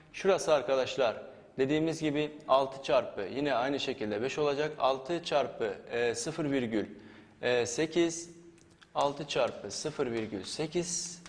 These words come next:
çarpı beş diyoruz. Neden beş? Çünkü buranın uzunluğu beş arkadaşlar. Otuz, yirmi dört olacak bu da arkadaşlar. Yirmi dört Newton. Daha sonra O noktasına göre toplam torkun büyüklüğünü istediği için arkadaşlar,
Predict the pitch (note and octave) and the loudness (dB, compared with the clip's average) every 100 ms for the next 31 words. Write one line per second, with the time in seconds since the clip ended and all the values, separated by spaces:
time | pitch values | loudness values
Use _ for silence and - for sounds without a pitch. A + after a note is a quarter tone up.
0 | - - F3 E3+ D#3+ C#3 C3+ C#3 - - | -12 0 2 2 0 0 2 0 -8 -18
1 | - - - - - A#2+ C#3+ F#3 - E3+ | -20 -20 -20 -20 -6 2 4 4 0 2
2 | E3+ E3+ D#3 C#3 C#3 E3 E3+ E3+ - D#3 | 2 2 -2 -2 0 0 0 -2 -4 -6
3 | D3+ D#3 D#3 C#3+ C3+ C#3 C#3+ A#2+ G2+ B2+ | 0 2 2 0 -2 0 2 2 0 -2
4 | D3+ E3 D#3 D#3+ D#3 E3 D#3+ D#3+ - - | 2 0 2 0 0 0 0 -2 -10 -20
5 | - - - - D3+ D3 C#3+ D3 - - | -20 -20 -18 0 0 2 0 -2 -10 -20
6 | - - _ _ - D3 D3+ C3 B2+ G#2+ | -20 -20 _ _ 0 2 4 4 4 4
7 | A#2+ A#2+ C#3 C#3+ D3 D3 C#3+ D3+ D3 - | 4 2 0 -2 0 0 2 0 0 2
8 | D3+ C#3+ A#2+ C3 C3+ B2+ A#2 - A#2 C#3 | 2 2 -2 -2 2 4 2 2 -2 -2
9 | - D3+ D3+ D#3 - - - - - - | 0 0 0 -6 -16 -20 -20 -20 -20 0
10 | C#3+ G3 A#3+ - D#3+ B2 G#2+ - - F3+ | 4 4 4 2 0 0 -2 -6 -2 2
11 | A3 G3+ F#3 D#3+ C3 B2 A#2 - C3+ C3+ | 4 4 0 0 2 2 2 0 0 2
12 | G3+ A3+ - D#3+ - C#3 C3 B2+ C3 B2 | 2 2 0 0 2 2 2 2 2 2
13 | B2 C#3+ D#3+ A3+ - G#3 G3+ G3 G3 - | 2 0 0 -2 -2 -2 0 0 0 0
14 | G3+ | 0